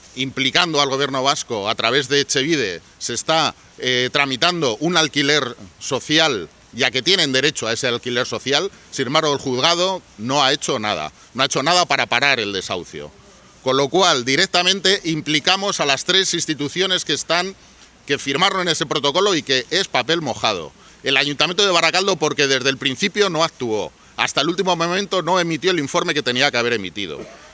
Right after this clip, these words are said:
El Ayuntamiento de Baracaldo, que a pesar de que sabe que estas personas no tienen ninguna, no tienen ningún sitio donde ir,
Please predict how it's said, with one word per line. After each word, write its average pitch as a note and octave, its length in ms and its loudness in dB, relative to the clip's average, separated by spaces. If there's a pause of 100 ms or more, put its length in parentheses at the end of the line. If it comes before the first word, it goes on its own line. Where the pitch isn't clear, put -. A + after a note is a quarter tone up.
(100)
El C3+ 160 0
Ayuntamiento D3 400 0
de G3+ 40 4
Baracaldo, F3+ 520 2
que D#3 100 2
a C#3+ 60 4
pesar F3+ 400 2
de D#3 100 2
que C#3 80 4
sabe D#3 260 2
que C#3 60 0
estas D3 200 0
personas B2 380 -2
no D3+ 120 -6
tienen C#3 240 -2
ninguna, B2+ 500 0 (580)
no E3 140 -2
tienen F#3 220 2
ningún E3 200 0
sitio D#3 220 0
donde C#3 240 2
ir, F#3 140 2